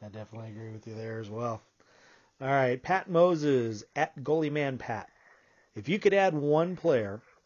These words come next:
from the Phoenix Wolves slash Arizona United days to the roster,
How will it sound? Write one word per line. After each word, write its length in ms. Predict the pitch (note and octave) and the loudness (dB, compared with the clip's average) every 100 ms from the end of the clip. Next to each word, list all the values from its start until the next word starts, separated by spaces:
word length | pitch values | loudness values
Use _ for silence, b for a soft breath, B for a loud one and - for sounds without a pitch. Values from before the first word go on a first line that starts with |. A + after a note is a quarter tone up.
| _ | _
from 120 | - B2 | -6 -6
the 80 | |
Phoenix 460 | A2+ C#3+ D3 - - | -2 -2 -2 -6 -6
Wolves 400 | B2+ C3 B2 A#2+ | 2 2 2 -2
slash 400 | - B2 A#2+ - C3 | -2 0 0 -2 -4
Arizona 420 | B2 A#2+ B2+ A#2+ | -2 -2 -2 -4
United 500 | A2+ A2 A#2 A2 G#2+ | -4 -4 -4 -4 -4
days 340 | A#2 A2+ G#2+ | -2 -2 -6
to 120 | - | -10
the 80 | A#2+ | -8
roster, 580 | A2+ A2+ G#2 G#2 - | -4 -4 -4 -8 -14